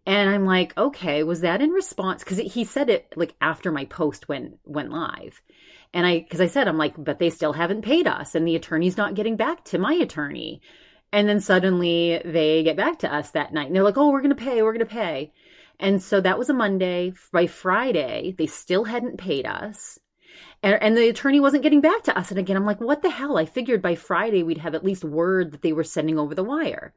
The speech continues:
So the following Monday rolls around, Tuesday rolls around, nothing. And I'm like, "What the hell?" And I get, I am, I just, I'm so pissed. And so I get back on my social media and I'm like,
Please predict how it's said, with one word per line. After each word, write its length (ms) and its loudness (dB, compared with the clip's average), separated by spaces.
So 540 4
the 160 -10
following 520 0
Monday 280 4
rolls 280 2
around, 600 0
Tuesday 540 2
rolls 320 4
around, 320 2
nothing. 600 -2
And 120 -4
I'm 100 -2
like, 140 -4
"What 340 -6
the 100 0
hell?" 520 -2
And 120 0
I 40 2
get, 220 0
I 80 -6
am, 240 -2
I 100 0
just, 340 -4
I'm 140 -2
so 640 -4
pissed. 580 -8
And 160 2
so 180 2
I 60 4
get 240 0
back 260 -2
on 220 0
my 100 2
social 380 -2
media 360 0
and 160 -2
I'm 220 0
like, 240 -4